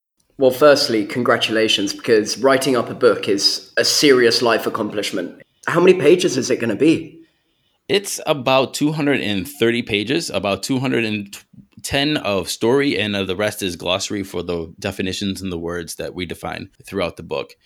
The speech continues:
Speaker 1: Well, as a reader, I think two hundred and thirty pages is the perfect length for me to learn and be able to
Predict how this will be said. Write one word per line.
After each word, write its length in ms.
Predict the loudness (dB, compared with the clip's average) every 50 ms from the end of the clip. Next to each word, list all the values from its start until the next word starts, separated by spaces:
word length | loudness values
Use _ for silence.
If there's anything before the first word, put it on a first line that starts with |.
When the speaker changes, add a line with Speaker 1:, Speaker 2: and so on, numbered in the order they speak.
| _ _ _ _ _ _ _ _ _ _ _ _ -2
Speaker 1:
Well, 160 | 4 6 6
as 160 | 6 6 4
a 60 | 4 4
reader, 460 | 4 6 8 8 8 8 6 6 4
I 100 | 0 0
think 380 | 0 2 2 2 2 2 0 2
two 160 | 2 4 4
hundred 220 | 4 2 2 2
and 100 | 0 0
thirty 320 | 2 4 4 4 4 2 0
pages 500 | 0 2 2 2 4 2 0 0 0 0
is 140 | -4 -4 -4
the 60 | -6
perfect 440 | -4 -2 -2 -2 0 -2 -2 0 0
length 400 | 0 0 0 -2 -4 -8 -8 -6
for 60 | -2
me 160 | -2 -2 -2
to 100 | -2 0
learn 480 | 0 0 2 2 0 0 -2 -2 -4 -4
and 560 | -4 -2 -2 -2 -2 -2 -4 -4 -6 -8 -6 -4
be 160 | 0 2 2
able 260 | 2 2 0 -2 -4 -4
to 420 | -2 0 0 2 2 0 -2 -6